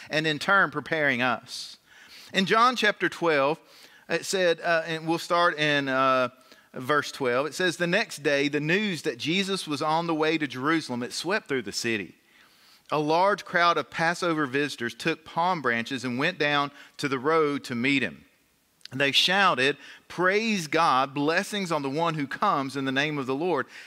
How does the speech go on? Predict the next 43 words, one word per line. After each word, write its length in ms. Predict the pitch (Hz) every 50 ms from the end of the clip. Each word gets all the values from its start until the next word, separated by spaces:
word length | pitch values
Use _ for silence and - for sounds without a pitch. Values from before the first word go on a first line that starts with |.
| - -
Hail 380 | - 202 233 220 190 185 180
to 140 | - - 165
the 120 | 156 175
King 600 | - - - - 208 226 208 160 143 151 160 180
of 200 | 156 165 185 180
Israel.' 480 | 196 190 196 208 175 143 139 113 85 - - _ _ _ _ _ _ _ _ _ _ _ _ _ _ _ _ - - - - - -
Jesus 440 | 117 117 143 156 165 143 151 143 -
found 260 | - 170 160 160 151
a 80 | 139 123
young 300 | 127 156 170 165 160 143
donkey 380 | 131 139 151 165 165 - 170 156
and 180 | 135 127 123
rode 240 | 131 143 160 170 156
on 180 | 151 123 117 117
it, 140 | 123 143 - - - - - - _
fulfilling 500 | - 143 135 - 151 151 160 165 160 151
the 60 | 139
prophecy 560 | - - 143 139 143 - 156 139 - - 135
that 160 | 123 135 127 104
said, 280 | - 135 135 139 139
'Don't 200 | 131 135 156 170
be 100 | 165 165
afraid, 440 | 165 156 - 175 196 196 165 131 -
people 320 | - 135 120 - 123 113
of 80 | 117 107
Jerusalem. 600 | 107 123 113 110 113 117 117 - 147 139 131 123
Look, 260 | 139 175 185 - -
your 100 | 135 127
king 320 | 113 - - 165 156 156 147
is 120 | 131 110
coming, 420 | - 156 156 147 135 113 110 117 - - - - - - - - _
riding 540 | - 113 120 123 131 147 160 170 170 160 156 - _ _ _ - -
on 120 | 123 131
a 60 | 123 113
donkey's 560 | 95 120 123 127 127 - 127 120 113 - - - _ _
colt.'" 460 | - - 110 95 82 80 - - - - - - _ _ _ _ _ _ _ _ _ _ _ - _ - -
His 140 | 151 170 170
disciples 600 | 160 190 170 - 190 190 220 233 226 180 160 156
didn't 200 | 131 160 170 143
understand 480 | 151 147 135 120 - - 160 165 160 139
at 100 | 123 -
the 100 | 127 117
time 340 | - 120 117 117 123 131